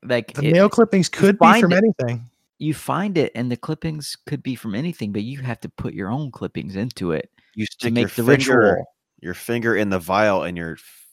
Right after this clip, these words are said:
Speaker 3: finger clipping falls
Speaker 2: Guys,
Speaker 3: off.
Speaker 2: guys, I just came down a rabbit hole. Okay, so the fingernail clippings
Speaker 3: Chinese,
Speaker 2: that are already
Speaker 3: uh, what's it called? Finger trap?
Speaker 2: <laughs>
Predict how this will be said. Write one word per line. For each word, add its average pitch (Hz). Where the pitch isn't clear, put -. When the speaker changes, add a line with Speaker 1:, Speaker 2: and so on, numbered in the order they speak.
Speaker 3:
finger 107
clipping 80
falls 76
Speaker 2:
Guys, 131
Speaker 3:
off. -
Speaker 2:
guys, 135
I 143
just 131
came 139
down 127
a 120
rabbit 117
hole. 107
Okay, 127
so 131
the 123
fingernail 185
clippings 143
Speaker 3:
Chinese, 139
Speaker 2:
that 139
are 127
already 123
Speaker 3:
uh, 123
what's 131
it -
called? 98
Finger 123
trap? 151
Speaker 2:
<laughs> -